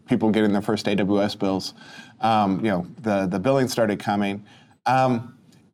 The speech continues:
there were companies that tried to tie them together. Uh, I'm thinking, like, you know, maybe a RightScale, or, you know, people who would say, like,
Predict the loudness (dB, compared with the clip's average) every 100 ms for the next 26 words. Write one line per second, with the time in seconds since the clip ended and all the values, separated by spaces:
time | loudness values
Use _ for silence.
0 | -20 -20 -20 -20 -20 -20 _ -10 0 4
1 | 6 4 2 0 0 2 0 0 -2 0
2 | 2 2 2 -2 0 0 0 -2 -2 0
3 | 0 0 0 -4 -2 0 2 0 -2 -2
4 | 0 0 -2 -4 -2 0 0 2 2 0
5 | -2 -2 0 2 2 2 0 -2 0 0
6 | 0 0 -2 0 0 2 2 2 0 -4
7 | -6 -2 0 0 -2